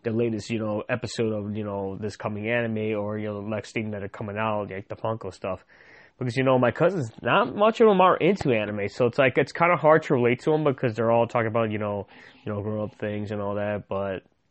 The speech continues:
to me, I still geek out at the latest video game or the latest, you know, anime episode, or if they do a feature-length film of an anime, I get super excited, so, I mean,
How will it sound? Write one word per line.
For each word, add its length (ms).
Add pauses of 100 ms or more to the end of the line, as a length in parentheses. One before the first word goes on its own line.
(200)
to 100
me, 180
I 120
still 220
geek 340
out 200
at 60
the 80
latest 320
video 220
game 340
or 280
the 80
latest, 340
you 80
know, 120
anime 380
episode, 540 (600)
or 260
if 100
they 100
do 200
a 40
feature-length 600
film 260
of 160
an 100
anime, 480
I 80
get 220
super 320
excited, 560
so, 380 (580)
I 80
mean, 480